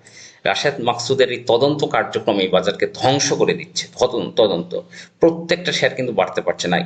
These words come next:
স্মার্ট মানি প্লে করতে পারছে না। স্মার্ট মানি প্লে না করলে মার্কেটে জোয়ার আসবে না, এটা তো স্বাভাবিক একটা বিষয়। আগে যেখানে স্মার্ট মানি আটটা দশটা স্টক নিয়ে, এ, প্লে করতো, এখন সেখানে একটা দুইটা দেখতে পাওয়া যাচ্ছে। মূল সমস্যা হচ্ছে এই। এবং আপনি দেখেন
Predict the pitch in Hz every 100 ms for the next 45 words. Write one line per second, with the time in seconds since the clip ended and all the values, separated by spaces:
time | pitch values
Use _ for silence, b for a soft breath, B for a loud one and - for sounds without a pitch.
0 | - - 131 131 127 117 110 107 - 127
1 | 107 101 95 76 - 80 73 87 - 135
2 | - 135 135 - 147 143 143 139 143 -
3 | 113 120 139 135 - 143 151 101 - 85
4 | 67 - B B B B B - - 113
5 | 175 170 - 117 135 135 117 - 90 87
6 | - 73 76 117 131 123 131 127 - -
7 | 127 123 123 120 87 - - 113 113 -
8 | 110 - 120 113 117 110 - - _ -
9 | 87 90 113 110 98 - 98 98 107 104
10 | 104 90 110 - 110 110 107 104 92 -
11 | 82 71 62 - - - b b b b
12 | b b b - - 98 160 190 175 143
13 | 147 147 139 120 107 85 - B B -
14 | 120 147 156 98 - 147 135 135 101